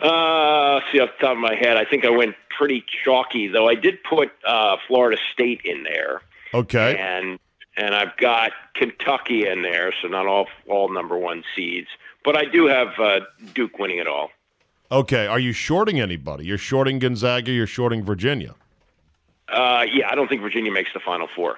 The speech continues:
Speaker 1: Yeah, and I don't think Gonzaga does either.
Speaker 2: Okay, and why is that?
Speaker 1: I just think that, uh,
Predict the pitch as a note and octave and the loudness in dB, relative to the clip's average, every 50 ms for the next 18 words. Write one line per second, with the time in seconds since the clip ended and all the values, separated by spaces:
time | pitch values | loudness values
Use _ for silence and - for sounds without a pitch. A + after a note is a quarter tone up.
0 | - _ _ - F#2+ D#2 - - - E2+ D2+ F2+ G2 G2 G#2 F#2 - G#2+ F2 G2 | -10 _ _ -6 -6 -6 -6 -8 -10 -8 -6 -4 -2 -2 -2 -2 -4 -6 -6 -8
1 | F#2 - - G2 F2+ F2 F2 D#2 - D#2+ D#2+ - F2 D#2+ D2+ C#2+ - _ _ _ | -10 -4 -4 -2 -2 -2 -2 -4 -6 -8 -6 -8 -10 -8 -8 -10 -14 _ _ _
2 | G#2 A2+ G2 - A2+ A2 A#2 A#2 A#2 A#2+ A#2+ A#2+ B2 B2 B2 A#2+ A#2+ A#2+ A2+ F2+ | -6 -4 -2 -2 -2 -2 -2 -2 -4 -4 0 0 0 0 0 0 -2 -2 -4 -6
3 | D#2+ E2 C2+ - - _ _ _ _ _ _ _ _ _ _ _ _ _ _ _ | -8 -10 -12 -12 -18 _ _ _ _ _ _ _ _ _ _ _ _ _ _ _
4 | - - - - - - - - - _ _ - - C3 D#3+ D#3+ D#3 F3+ D#3 - | -20 -20 -20 -20 -20 -20 -20 -20 -20 _ _ -4 -2 -2 -2 0 0 0 0 -2
5 | - - D#3 D#3 D3+ C3+ - - C#3+ C3+ C3 B2+ B2 - - _ _ - - - | 0 2 2 2 2 -2 0 2 2 4 4 0 -2 -4 -12 _ _ -20 -20 -6
6 | - B2+ C3 A#2+ A#2 A2+ G#2+ G#2 G2+ G2+ F#2+ | -2 2 2 4 4 4 4 4 4 2 0